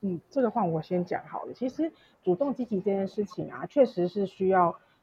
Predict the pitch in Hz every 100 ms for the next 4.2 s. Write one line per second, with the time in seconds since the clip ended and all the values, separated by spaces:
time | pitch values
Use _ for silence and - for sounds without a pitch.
0 | _ - 165 156 - 175 175 151 - -
1 | 127 110 - 269 330 254 254 294 185 151
2 | 156 160 151 - 147 - - - _ 214
3 | 175 160 113 82 - 139 95 - - -
4 | -